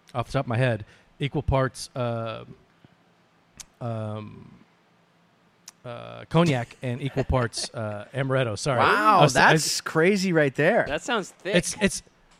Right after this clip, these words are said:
Speaker 1: it, it's a good cocktail. I did it. Th-, that's what spawned, uh, spurred, whatever, uh, the amaretto segment was. I did this, uh, last season, this particular cocktail,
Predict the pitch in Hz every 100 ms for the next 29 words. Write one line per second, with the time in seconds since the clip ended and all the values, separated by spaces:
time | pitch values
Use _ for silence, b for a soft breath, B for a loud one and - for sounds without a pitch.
0 | _ - 214 226 190 196 233 233 226 226
1 | - 220 175 190 220 220 - 175 - 180
2 | 208 - - - 175 190 196 185 226 180
3 | 160 156 - - - 165 196 196 147 147
4 | 170 160 147 b b - 139 139 131 139
5 | 156 156 160 165 160 - 202 208 120 120
6 | 113 147 131 147 - - 143 135 139 151
7 | - 165 185 127 107 - - 160 139 127
8 | 120 170 208 - 123 113